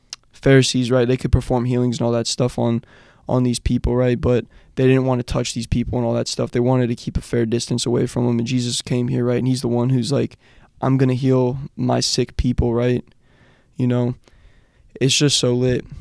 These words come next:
And then back to the thing that we were talking about before, right, is, like, you know, she, she could have just never went and tried, right? Like, she coulda never went and tried to get healed by Jesus. You know, she could have been the one that deemed herself,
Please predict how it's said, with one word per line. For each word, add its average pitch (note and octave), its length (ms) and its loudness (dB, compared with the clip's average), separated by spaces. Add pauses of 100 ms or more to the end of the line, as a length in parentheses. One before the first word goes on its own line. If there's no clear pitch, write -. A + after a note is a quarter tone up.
(120)
And C3 180 2
then B2+ 240 2
back B2 260 2
to C3 120 -2
the B2 100 -4
thing C3 180 -2
that B2+ 80 0
we B2 60 2
were B2 60 0
talking B2+ 260 0
about B2 140 4
before, B2 400 0
right, A#2+ 200 2
is, A#2+ 120 -4
like, A#2+ 180 -2 (1200)
you C3 120 0
know, B2 360 0 (540)
she, C3 580 0 (480)
she - 260 -4
could D#3 200 0
have D3+ 140 0
just B2 420 -4 (280)
never B2 720 0
went B2 380 -2
and A#2 160 -6
tried, A#2+ 400 -4
right? A#2 180 -4
Like, A#2+ 140 -4
she - 140 -6
coulda C3 200 0
never A#2 260 -2
went A#2 280 -2
and A#2+ 100 -4
tried B2 220 -2
to A#2 80 -2
get A#2 160 0
healed C#3 240 0
by A#2 120 -2
Jesus. A#2 440 -4
You A#2+ 60 0
know, A#2+ 60 0
she - 180 -6
could B2+ 140 -4
have A#2 140 -6
been B2 140 -8
the A#2+ 60 -8
one A#2 180 -4
that A2 180 -6
deemed A#2+ 240 -2
herself, A#2 520 -2